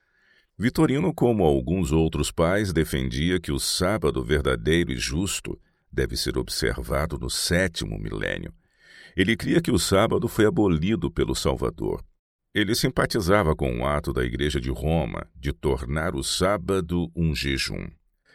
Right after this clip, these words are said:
Defendia um jejum semanal de dois dias, como as suas palavras necessariamente indicam, e gostaria que os homens jejuassem no sexto dia para comemorar a morte de Cristo,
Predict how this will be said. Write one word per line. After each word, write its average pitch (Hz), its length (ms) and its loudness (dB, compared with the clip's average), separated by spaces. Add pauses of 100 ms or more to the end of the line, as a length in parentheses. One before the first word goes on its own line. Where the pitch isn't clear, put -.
(180)
Defendia 123 640 0
um 110 160 0
jejum 78 500 0
semanal 67 640 -2
de 71 120 -2
dois 67 260 0
dias, 71 540 -2
como 73 360 -4
as 62 100 -4
suas - 260 -2
palavras 62 640 -2
necessariamente 65 920 -2
indicam, 57 580 -6 (560)
e - 80 -6
gostaria 73 520 0
que 80 100 -2
os 65 160 -2
homens 78 560 0
jejuassem 62 760 -2
no 58 120 -6
sexto 87 520 -2
dia 80 360 -2
para 58 280 -4
comemorar 64 680 -2
a 57 60 0
morte 64 480 -4
de 60 140 -8
Cristo, 85 600 -6